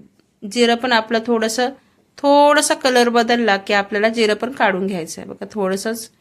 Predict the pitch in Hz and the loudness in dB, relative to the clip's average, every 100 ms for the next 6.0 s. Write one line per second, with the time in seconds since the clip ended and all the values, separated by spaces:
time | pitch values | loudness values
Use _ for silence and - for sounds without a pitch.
0 | _ _ _ _ _ - 208 190 185 185 | _ _ _ _ _ -8 -4 -4 -4 -6
1 | 185 180 190 185 180 196 226 220 226 285 | -8 -10 -8 -6 -6 -8 -8 -8 -8 -12
2 | _ _ _ _ _ _ _ 208 208 196 | _ _ _ _ _ _ _ -8 -6 -6
3 | - - 320 415 _ _ _ _ _ _ | -8 -8 -8 -8 _ _ _ _ _ _
4 | _ 208 202 202 202 208 214 202 196 220 | _ -4 -4 -4 -6 -2 -2 -2 -4 -4
5 | 233 220 208 202 208 208 196 196 190 208 | -2 0 -2 -2 -4 -4 -4 -4 -6 -8